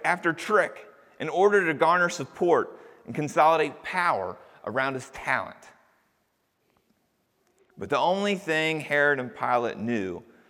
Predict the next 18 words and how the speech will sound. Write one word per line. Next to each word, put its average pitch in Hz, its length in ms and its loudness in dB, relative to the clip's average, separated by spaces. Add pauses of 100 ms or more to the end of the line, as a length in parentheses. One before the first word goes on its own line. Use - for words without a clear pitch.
(240)
was - 140 -16
how 127 160 0
to 120 60 0
control 123 680 2
people. - 440 -12 (1500)
And 107 120 -14
controlling 175 580 4
people 110 340 -4
is 92 100 -6
a 92 80 -4
very 123 720 -2
shallow 92 380 -4
form 107 580 -4 (400)
of - 180 -16
power. - 440 -10 (1300)
See, 123 140 -4
real 180 580 4
power 90 580 -2